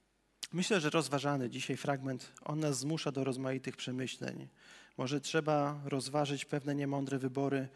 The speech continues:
jakich dokonaliśmy i póki jest jeszcze czas, coś zmienić w naszym życiu.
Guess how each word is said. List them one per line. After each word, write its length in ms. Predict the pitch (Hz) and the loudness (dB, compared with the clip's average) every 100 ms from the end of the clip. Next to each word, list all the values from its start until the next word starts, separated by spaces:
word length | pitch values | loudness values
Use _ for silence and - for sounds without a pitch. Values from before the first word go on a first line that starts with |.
| - - - - - _ - | -16 -20 -20 -20 -20 _ -8
jakich 280 | - - 127 | -6 -6 -2
dokonaliśmy 720 | 139 135 127 123 139 - 143 | 0 0 -2 -2 -2 -2 -2
i 60 | 127 | -2
póki 360 | - 196 - | -2 -6 -4
jest 240 | 180 185 - | -2 -2 -2
jeszcze 260 | 156 - | -2 -4
czas, 380 | 131 147 143 - | -2 0 0 0
coś 240 | - 139 127 | -2 -4 -2
zmienić 380 | 139 143 127 | 0 0 -2
w 40 | 120 | -2
naszym 340 | 120 - 120 | -4 -4 -6
życiu. 480 | 113 120 - - - | -4 -6 -8 -10 -12